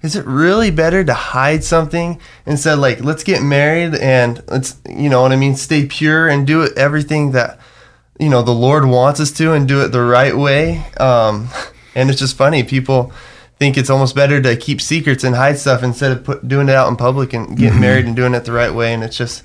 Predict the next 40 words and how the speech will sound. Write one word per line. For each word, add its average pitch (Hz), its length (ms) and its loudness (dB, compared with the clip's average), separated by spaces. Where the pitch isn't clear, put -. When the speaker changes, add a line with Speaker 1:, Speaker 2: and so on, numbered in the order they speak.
Speaker 1:
it's 139 160 -6
interesting, 139 560 0
some 131 180 0
of 123 60 0
the 113 100 0
people 113 420 -2
who 113 140 -2
have 104 200 0
Speaker 2:
Right. 123 360 2
Speaker 1:
said 110 300 -6
those 104 120 -8
comments. 104 480 -2
Speaker 2:
So 160 80 4
you 156 60 2
guys 151 160 4
have 127 100 4
made 127 180 2
this 127 180 0
decision 131 520 0
to 120 220 0
stay 120 240 -2
pure 139 260 2
for 123 220 -2
each 104 180 -4
other. 101 340 -4
Speaker 1:
Yeah. 113 220 -2
Speaker 2:
Which - 360 -2
is 123 160 -4
outlined, 113 540 -2
you 135 140 -2
know, 110 160 0
how, 110 160 0
how 113 200 -2
God 113 280 0
outlines 110 580 -4
for 117 240 -2
us. 107 340 -2
Speaker 1:
Yeah. 98 120 -2
Speaker 2:
And 120 280 0
to, 123 320 0